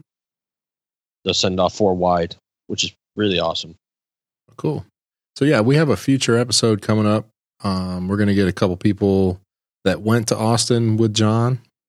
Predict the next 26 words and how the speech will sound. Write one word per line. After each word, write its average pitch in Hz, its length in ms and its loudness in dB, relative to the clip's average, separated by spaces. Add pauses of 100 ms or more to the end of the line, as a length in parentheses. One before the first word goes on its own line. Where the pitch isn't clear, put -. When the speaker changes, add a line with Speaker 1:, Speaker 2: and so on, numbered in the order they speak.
(640)
Speaker 2:
and 95 520 -2
we're 98 80 0
gonna 95 140 0
make 90 240 0
an 87 160 0
episode 90 400 0
out 85 160 0
of 85 100 -4
that. 113 380 -2
Talk 92 220 -4
about 90 320 -2
the 82 240 -6
G 104 220 -2
P 107 220 2
race, 104 400 2
the 104 80 -12
hand-built 101 500 0
show, 101 440 0
all 98 140 -6
the - 80 -10
cool 104 280 0
bikes 98 360 -2
you 107 120 0
guys 98 180 -2
saw, 95 380 2
and 87 220 -4